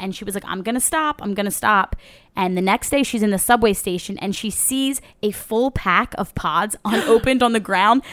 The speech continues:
And she said, "It was like a sign from God." <laughs> So she, I was like, "I thought you were done." She's like, "But I didn't buy these, so I have to smoke them till they're gone." End of story. More addicted than cigarettes. You can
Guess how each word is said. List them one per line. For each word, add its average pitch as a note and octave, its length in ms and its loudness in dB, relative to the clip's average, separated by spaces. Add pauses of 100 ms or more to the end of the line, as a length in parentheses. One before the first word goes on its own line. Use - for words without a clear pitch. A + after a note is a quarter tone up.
(140)
And C4 160 4
she D4 120 2
said, C4 340 2
"It G#3 160 -2
was G3+ 140 -2
like G3+ 120 -2
a F3+ 60 -6
sign G3+ 380 -2
from A3 200 -2
God." F3+ 440 -2
<laughs> - 40 -20 (240)
So - 140 0 (240)
she, D#4 560 0 (300)
I D#4 100 4
was E4 140 4
like, D#4+ 100 2
"I D#4+ 80 4
thought D#4 220 4
you D#4 60 4
were D4+ 60 4
done." D4+ 220 6
She's - 100 -6
like, C#4 140 0
"But A#3 100 -2
I A3+ 60 6
didn't A3 300 -2
buy A#3 340 -6
these, A3 240 -2
so - 100 -4
I A3 60 0
have A3 220 -8
to A3 100 -8
smoke G3+ 300 -4
them F#3+ 180 -6
till F#3 140 -4
they're F3 100 -2
gone." E3+ 160 -6 (460)
End A#3+ 120 4
of A#3+ 80 2
story. G#3+ 460 2 (100)
More G3+ 200 -2
addicted F#3 300 -4
than F3+ 100 -2
cigarettes. E3+ 580 -4
You F3 140 -8
can E3+ 260 -8